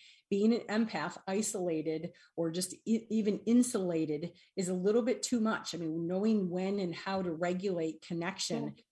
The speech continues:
Speaker 1: and community is really important for empaths.
Speaker 2: Yeah. And, you know, let me ask you about this, because we're in a situation where we are working with clients. You know, you work with them, we work with them. And
Speaker 1: Mm-hmm.
Speaker 2: some days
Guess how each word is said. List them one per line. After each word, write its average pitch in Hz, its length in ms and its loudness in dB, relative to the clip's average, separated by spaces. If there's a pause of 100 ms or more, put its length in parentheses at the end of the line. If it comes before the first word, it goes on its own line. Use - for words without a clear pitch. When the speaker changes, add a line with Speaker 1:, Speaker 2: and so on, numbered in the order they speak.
(140)
Speaker 1:
and 180 100 -2
community 190 600 2
is 156 240 -6
really 170 500 0
important 151 540 -6
for - 160 -12
empaths. - 600 -8 (400)
Speaker 2:
Yeah. 220 180 -2 (280)
And, 320 140 6
you 320 80 6
know, 294 100 4
let 311 140 6
me 339 100 6
ask 240 220 0
you 247 60 2
about 208 200 0
this, 208 220 0
because 226 440 0
we're 311 200 4
in 262 140 4
a 220 60 2
situation 202 680 0
where 190 180 0
we 220 300 2
are 208 100 2
working 202 480 0
with 180 160 -4
clients. 180 640 -2 (420)
You 220 140 4
know, 208 80 4
you 233 320 4
work 220 300 0
with 185 160 -4
them, 180 340 -2
we 233 240 2
work 185 320 -2
with 180 160 -6
them. 170 220 -2 (340)
And 226 120 2
Speaker 1:
Mm-hmm. 208 60 -10
Speaker 2:
some 320 320 2
days 214 720 0